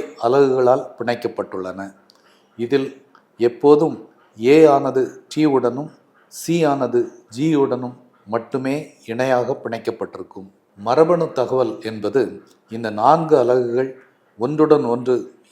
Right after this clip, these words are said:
இணையும் வரிசையில்தான் சேமிக்கப்படுகிறது. உதாரணமாக, ஏ டி டி சி ஜி, ஜி சி டி ஏ டி டி டி ஜி அப்படிங்கிறது ஒரு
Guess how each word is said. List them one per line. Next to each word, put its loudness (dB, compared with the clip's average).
இணையும் -4
வரிசையில்தான் 0
சேமிக்கப்படுகிறது. -10
உதாரணமாக, -2
ஏ 2
டி 0
டி -4
சி -4
ஜி, -2
ஜி 0
சி -2
டி -8
ஏ 2
டி 2
டி 0
டி -2
ஜி -4
அப்படிங்கிறது -4
ஒரு 0